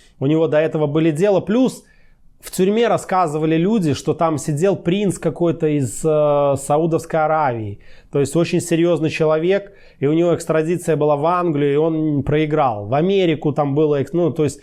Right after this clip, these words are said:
все, кто боролись, они сидели два-три года, а потом, короче, ты всё равно летишь. В итоге я согласился, потом, э, включается бюрократия, американцам надо купить билет, надо найти агентов, кто поедет.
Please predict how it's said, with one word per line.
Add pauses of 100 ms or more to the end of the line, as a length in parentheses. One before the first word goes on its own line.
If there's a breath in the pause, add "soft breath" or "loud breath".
(200 loud breath)
все,
кто
боролись,
они
сидели
два-три
года,
а
потом,
короче,
ты
всё
равно
летишь. (340 loud breath)
В
итоге
я
согласился, (420 loud breath)
потом,
э,
включается
бюрократия,
американцам
надо
купить
билет,
надо
найти
агентов,
кто
поедет.